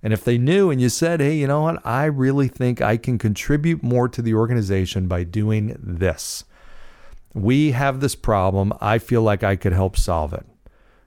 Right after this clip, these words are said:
Well, this goes back to a podcast I did a few weeks ago about being underutilized. This kind of falls a little bit in the same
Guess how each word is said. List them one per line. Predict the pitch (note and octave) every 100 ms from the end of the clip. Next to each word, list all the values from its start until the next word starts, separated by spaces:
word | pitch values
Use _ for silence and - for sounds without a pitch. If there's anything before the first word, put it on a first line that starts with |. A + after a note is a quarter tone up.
| _
Well, | - G#2
this | G#2+ A2
goes | B2+
back | G2+ A#2 A2
to | -
a | G2
podcast | A2+ A2+ A#2+ G#2 -
I |
did | F2+ G#2
a | F#2+
few | A2
weeks | G2 G2
ago | G2 F#2+
about | F2+ F#2
being | G#2+ G2
underutilized. | - G2+ F#2+ F#2 F#2+ F#2 D#2 E2 -
This | A2+ -
kind | - - D3+
of | F#3+
falls | - E3+ E3 D3+
a |
little | D3 E3 E3
bit | D#3
in | D3
the | C3+
same | A#2+ D3 C#3+ C#3+